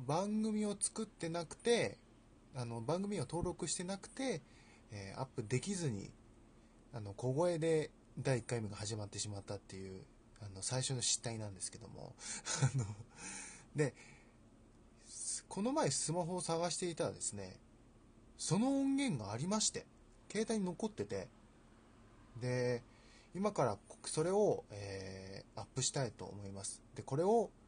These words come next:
まあ、もうだいぶ経って、もう年も明けちゃったんですけど、えー、このセカンドシーズンの、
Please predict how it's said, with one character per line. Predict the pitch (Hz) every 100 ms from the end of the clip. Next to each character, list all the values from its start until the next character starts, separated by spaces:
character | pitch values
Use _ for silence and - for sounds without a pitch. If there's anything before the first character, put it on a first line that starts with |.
| - - - -
ま | 131
あ、 | 104 - - - - - - - - - - - -
も | 135 127
う | 123
だ | 131
い | 156
ぶ | 165
経 | -
っ | 147 - - - -
て、 | - 101 101
も | 101
う | 98
年 | - 156
も |
明 | 101
け | -
ち | 156
ゃ | 190
っ |
た | 202
ん | 165
で |
す | 104
け | -
ど、 | 175 185 - - - - - - 101
え | 95 92 92 92 92 - 120
ー、 |
こ | 117
の | 110
セ | -
カ | 135
ン |
ド | 135
シ | 143
ー | 131
ズ | 107
ン |
の、 | 120 131